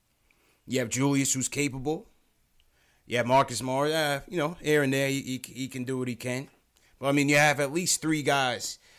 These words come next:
that, that can really, uh, you know, push the ball once they get out and get a board and get out, get out on a run. And R-, R J's also a good rebounder. So let's see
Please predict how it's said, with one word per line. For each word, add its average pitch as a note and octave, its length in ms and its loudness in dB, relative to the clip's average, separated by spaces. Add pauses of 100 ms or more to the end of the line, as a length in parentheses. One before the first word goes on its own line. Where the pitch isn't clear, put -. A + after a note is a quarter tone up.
(140)
that, A#2+ 300 0
that A#2 220 -2
can A#2 120 -8
really, A#2+ 600 -2
uh, G2+ 460 -6
you A2+ 60 -6
know, G2+ 140 -6
push - 300 -6
the A2 80 -10
ball G#2 560 0 (340)
once A2 220 -4
they A2+ 80 -4
get A2+ 180 -2
out A2 220 0
and G#2 160 -8
get A2+ 120 -4
a G#2 40 -6
board A2 320 -4
and G2+ 80 -8
get G#2 120 -6
out, G#2 220 -6
get G#2+ 160 -4
out G#2+ 160 -2
on G2+ 160 -8
a F#2 60 -12
run. G#2 300 -8 (100)
And G#2+ 120 -6
R-, C3 280 0
R C3 160 4
J's A#2+ 200 -4
also B2 280 -2
a - 20 -2
good B2 160 -2
rebounder. A#2 520 -2 (1800)
So - 120 -8
let's B2 220 0
see B2 420 0